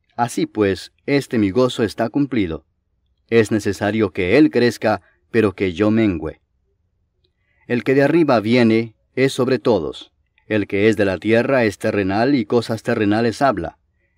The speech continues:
El que viene del cielo es sobre todos. Y lo que vio y oyó, esto testifica, y nadie recibe su testimonio. El que recibe su testimonio, éste atestigua que Dios es veraz.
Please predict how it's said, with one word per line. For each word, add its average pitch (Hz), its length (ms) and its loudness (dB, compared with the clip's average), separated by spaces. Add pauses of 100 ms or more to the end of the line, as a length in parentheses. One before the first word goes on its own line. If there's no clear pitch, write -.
El 120 200 -2
que 95 120 -4
viene 117 260 2
del 98 160 0
cielo 135 540 0
es 113 200 0
sobre 117 260 -2
todos. 85 500 -6 (720)
Y 123 100 -2
lo 123 140 2
que 123 140 2
vio 127 260 2
y 143 80 8
oyó, 117 400 4
esto 135 300 0
testifica, 135 720 -2 (200)
y 120 140 0
nadie 139 380 2
recibe 165 420 -2
su 120 160 -6
testimonio. 101 680 -2 (560)
El 110 160 -2
que 104 120 0
recibe 104 460 0
su 107 140 -8
testimonio, 107 680 0 (300)
éste 147 300 0
atestigua 123 600 -2
que 101 140 -2
Dios 135 300 0
es 127 140 -2
veraz. 101 480 -2